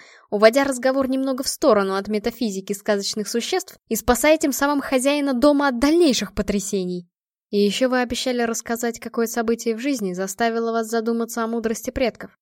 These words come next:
Я правильно понимаю, именно после него вы узнали о существовании Нави?» «Хм, да, после него. Великанов на нас натравили»,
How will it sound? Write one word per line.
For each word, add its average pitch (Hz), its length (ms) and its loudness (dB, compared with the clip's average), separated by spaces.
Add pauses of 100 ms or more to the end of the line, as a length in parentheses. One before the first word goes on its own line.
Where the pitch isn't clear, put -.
(240)
Я 196 120 -2
правильно 294 380 4
понимаю, 196 520 0
именно 214 380 0
после 214 280 -4
него 208 260 2
вы 285 140 2
узнали 202 360 -2
о 185 60 -4
существовании 185 720 -6
Нави?» 190 420 -6 (1160)
«Хм, 175 380 -4 (280)
да, 208 480 0
после 190 300 -4
него. 180 400 -6 (500)
Великанов 233 640 2
на 196 80 -4
нас 180 240 -8
натравили», 175 640 -8